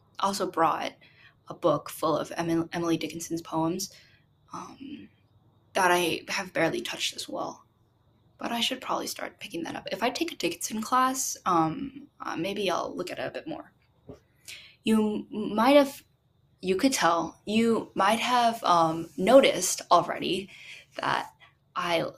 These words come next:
like, mumble a lot or I trip up with my words a lot when I talk, and I'm hoping that gets better, um, not only as I talk on this podcast, but, like,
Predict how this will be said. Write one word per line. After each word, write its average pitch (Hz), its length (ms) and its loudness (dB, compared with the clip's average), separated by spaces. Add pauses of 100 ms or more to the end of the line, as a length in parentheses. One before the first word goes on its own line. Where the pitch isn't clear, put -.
(120)
like, - 240 -10
mumble 190 440 2
a 214 40 2
lot 214 300 4
or 180 320 0
I - 120 -4
trip - 340 -4
up - 120 -2
with 180 140 -4
my 156 160 0
words 156 300 -2
a 175 60 -2
lot 185 200 0
when 160 100 -4
I 160 100 -2
talk, 165 540 -4
and 175 120 -6
I'm 175 200 -6
hoping 185 340 -4
that 220 180 -4
gets 190 180 -10
better, 165 460 -4 (540)
um, - 320 -4 (300)
not 214 280 4
only 170 240 0
as 156 180 -4
I - 320 -8
talk 165 340 -2
on - 120 -8
this - 140 -10
podcast, - 380 -10
but, - 120 -10
like, - 320 -12